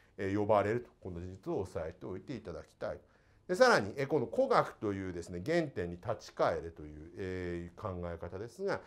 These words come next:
伊東神斎は京都に古義堂という塾を作りますと。えー、荻生徂徠は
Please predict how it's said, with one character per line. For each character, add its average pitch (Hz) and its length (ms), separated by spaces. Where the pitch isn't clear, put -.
伊 147 180
東 185 260
神 175 240
斎 131 300
は 165 120
京 151 280
都 135 140
に 127 100
古 117 200
義 117 180
堂 107 280
と 95 60
い 98 180
う 87 40
塾 90 340
を 95 100
作 - 320
り 71 140
ま 82 160
す - 120
と。 - 80
え 139 160
ー、 139 40
荻 151 480
生 180 180
徂 135 280
徠 127 40
は 139 220